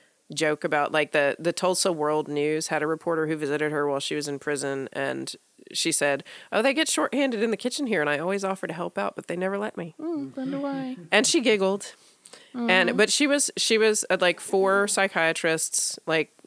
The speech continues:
Speaker 1: studied her over the course of thirty days while she was, you know, going through the trial, and that she was de-,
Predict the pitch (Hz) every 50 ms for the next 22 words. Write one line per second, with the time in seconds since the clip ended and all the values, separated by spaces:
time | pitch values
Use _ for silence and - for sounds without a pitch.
0 | - - - _ _ - - - - 50 - - - - - - - 147 147 151
1 | 156 160 160 156 143 147 151 - 151 147 143 - 143 - - 139 139 147 139 135
2 | 135 135 147 - - 135 131 - - 165 156 143 143 - - - - - 156 147
3 | 131 131 135 139 139 135 139 139 - - 151 131 143 - - 135 131 131 139 151
4 | 147 135 127 104 62 - - - 147 135 131 143 143 - 151 156 143 -